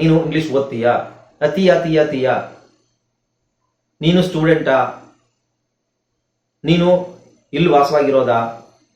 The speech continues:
ಈ ಯಾ ಅಂತ ಪ್ರಶ್ನೆ ಕೇಳ್ತೀರಲ್ವಾ? ನೀನು ಖುಷಿಯಾಗಿದೀಯಾ ಅಂತ ಕೇಳಿದಾಗ ಅದರಲ್ಲೂ ಸ್ವಲ್ಪ are you happy? Are you happy? So happy is not a verb. ಅಲ್ಲಿ ನಾವು do you happy ಅಂತ ಹೇಳ್ಬೇಕಾ, ಹೇಳಕ್ಕಾಗತ್ತಾ? That's wrong.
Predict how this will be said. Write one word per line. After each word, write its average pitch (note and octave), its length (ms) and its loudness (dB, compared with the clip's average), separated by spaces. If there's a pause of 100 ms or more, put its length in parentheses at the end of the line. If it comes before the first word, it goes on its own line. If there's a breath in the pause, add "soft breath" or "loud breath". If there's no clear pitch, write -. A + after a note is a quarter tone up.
(160)
ಈ D#3 60 -6 (140)
ಯಾ E3+ 140 4 (460)
ಅಂತ C#3 120 -8 (120)
ಪ್ರಶ್ನೆ C3+ 300 -2
ಕೇಳ್ತೀರಲ್ವಾ? F2 520 -10 (580)
ನೀನು G3 240 0
ಖುಷಿಯಾಗಿದೀಯಾ D3+ 680 0 (460)
ಅಂತ A#2 100 -12 (100)
ಕೇಳಿದಾಗ G#2 320 -4 (140)
ಅದರಲ್ಲೂ G3 280 2
ಸ್ವಲ್ಪ - 200 -2 (160)
are C#3 180 0
you E3 80 0 (140)
happy? A#2 280 -8 (1500)
Are B2 160 -4
you C3+ 160 -2
happy? C3+ 260 -6 (1000)
So G#3+ 140 -2
happy A3 200 -2
is F#3+ 80 -4
not E3 140 -2
a A2 80 -6
verb. F#2+ 160 -4 (1300)
ಅಲ್ಲಿ F#3+ 240 4
ನಾವು F3+ 200 2
do A3+ 140 4
you C4+ 140 2
happy F#3+ 240 0
ಅಂತ E3+ 120 -4
ಹೇಳ್ಬೇಕಾ, D3+ 300 -4 (240)
ಹೇಳಕ್ಕಾಗತ್ತಾ? C#3 500 0 (400)
That's - 200 -2
wrong. E2 160 -10